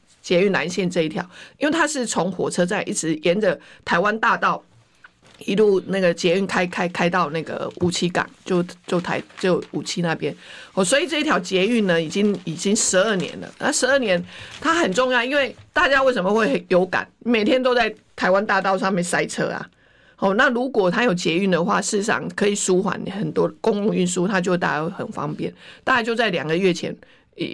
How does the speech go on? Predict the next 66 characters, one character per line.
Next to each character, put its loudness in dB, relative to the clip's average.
其 0
实 0
也 2
不 -4
知 2
道 4
是 -4
谁 -2
掀 0
起 -6
这 -6
个， -10
然 2
后 0
卢 -4
秀 -2
燕 0
市 -6
长 -6
就 -4
觉 -4
得 -4
说 -10
：“拜 2
托 -2
中 0
央。” 0
他 0
只 -4
讲 -2
一 -8
句 -4
话 -4
：“拜 2
托 -4
中 -2
央 2
不 2
要 2
再 -4
卡 -4
地 2
方 -2
的 -6
建 -2
设 -6
了。” -4
我 2
就 4
意 0
外 4
的 0
掀 -2
起， -6
所 0
以 0
在 0
这 0
条 0
沿 0
线 2
上 0
面 0
的 -6
要 2
选 -2